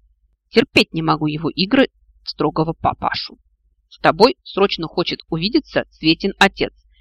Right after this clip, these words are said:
и между нами, мальчиками, он заряжает охотничье ружье. Так что скажи мне спасибо, что я помешал тебе усугубить свою вину». «Поверь мне, Шурин, я отплачу тебе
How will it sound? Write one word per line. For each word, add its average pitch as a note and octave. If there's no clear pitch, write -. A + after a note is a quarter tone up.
и F3+
между F3
нами, D4
мальчиками, -
он C4+
заряжает E3
охотничье F3
ружье. E3
Так C4+
что -
скажи G3+
мне C4+
спасибо, -
что -
я D#3
помешал D#3
тебе F3
усугубить E3
свою F3+
вину». D#3
«Поверь D3+
мне, C3
Шурин, -
я D#3+
отплачу A#3
тебе -